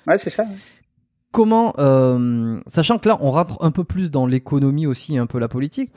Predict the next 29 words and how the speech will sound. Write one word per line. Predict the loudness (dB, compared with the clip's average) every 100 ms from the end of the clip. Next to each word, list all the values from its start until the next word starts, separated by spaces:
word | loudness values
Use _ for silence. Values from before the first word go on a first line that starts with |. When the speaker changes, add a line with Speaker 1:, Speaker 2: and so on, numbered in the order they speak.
| -20 -20
Speaker 2:
euh, | -20 -20 _ _
d'une | -14
certaine | -6 -4 0
manière, | 0 0 -2 -4
comment | 0 2
gérer | 2 2
à | 2
distance ? | 0 -4 -6 -6
Parce | -8 -8
qu'on | -4 0 2
voit | 2
bien | 2 0
que, | 0 -2 -2 -6 -20 _ _
euh, | -4 0 0 0 -4 -8 _ _ _ _ _ _ _ _ _ _
des | 0
promotions, | 0 2 2 2 2 0 0
quand | 0
il | 0
y |
a | 0
beaucoup | -2 -6 -4
dans | -2
les | -2
promotions, | -4 -4 -4 -4 -6
en | -4
fait, | -6 -6
ça, | -8
ça | -6
touche | -6 -6 -8